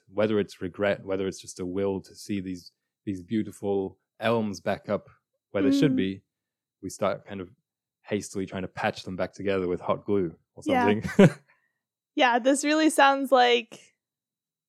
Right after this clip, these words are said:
Speaker 2: the book that we're reading, The Overstory. It's just, it's about a bunch of people who aren't environmentalists by any means, but then they all kind of come to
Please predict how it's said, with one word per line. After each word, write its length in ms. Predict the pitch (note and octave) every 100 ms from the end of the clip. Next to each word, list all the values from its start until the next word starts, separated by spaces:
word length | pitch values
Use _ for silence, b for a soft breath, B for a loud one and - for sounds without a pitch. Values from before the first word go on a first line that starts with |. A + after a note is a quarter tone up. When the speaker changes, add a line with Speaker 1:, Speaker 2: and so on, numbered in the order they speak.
| _
Speaker 2:
the 80 | B3+
book 240 | A#3 B3+
that 120 | C4 A#3
we're 140 | G#3+
reading, 400 | A3 G3+ G3 A3+ -
The 80 |
Overstory. 640 | A#3 A3+ - - A3 G#3 A3 _
It's 220 | A#3+ A3+
just, 540 | C4 C4 - - - - _ _ _ _ _ _ _ _ _ _ -
it's 160 | B3+ -
about 400 | B3 C4+ C#4+ D4
a 60 |
bunch 260 | C#4+ C#4 C#4
of 80 | -
people 380 | B3+ A#3 B3
who 160 | A#3+ C4
aren't 340 | A#3+ C4+ C4
environmentalists 800 | B3+ B3 A#3+ A3+ A3+ A#3+ A3 -
by 140 | A3+ A3+
any 200 | A3+ A3+
means, 360 | G#3+ A3 A3+
but 100 | A3
then 80 | A#3
they 80 | A3+
all 200 | A3 A3+
kind 200 | - A3+
of 140 | A3
come 340 | - A#3+ A#3 A#3
to 380 | B3+ A#3 A3